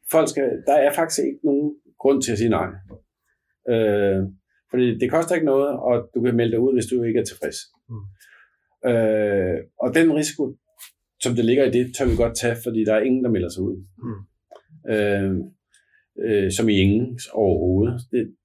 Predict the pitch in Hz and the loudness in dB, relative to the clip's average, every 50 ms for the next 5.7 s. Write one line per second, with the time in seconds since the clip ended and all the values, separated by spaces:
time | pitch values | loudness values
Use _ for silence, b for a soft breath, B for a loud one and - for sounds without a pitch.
0 | _ 139 143 139 127 123 - - - - _ - 147 147 131 113 117 107 107 113 | _ 0 2 2 2 2 0 -2 -8 -8 _ 0 2 2 4 2 2 2 2 4
1 | 110 117 120 123 143 147 143 - - 110 107 - - 135 120 110 - 85 95 104 | 4 4 4 4 2 0 0 -2 -4 -4 -4 -2 -2 0 2 2 2 2 2 2
2 | 101 101 - - 117 113 107 104 104 104 101 135 135 117 101 101 98 - - 104 | 2 2 2 0 0 2 2 2 2 2 4 4 4 4 2 0 -2 -6 -10 -8
3 | - - 113 113 - - 120 110 101 85 92 95 - 123 - - - 101 98 - | -4 -4 -2 -2 -2 -2 -2 -2 0 0 -2 -4 -4 -8 -8 -8 -8 -10 -6 -4
4 | 95 90 90 - _ _ _ _ _ _ _ _ _ _ _ _ _ _ _ _ | -4 -6 -6 -8 _ _ _ _ _ _ _ _ _ _ _ _ _ _ _ _
5 | _ _ _ _ - 104 98 98 98 95 90 90 87 87 | _ _ _ _ -6 -4 -2 0 0 0 0 -2 -2 -4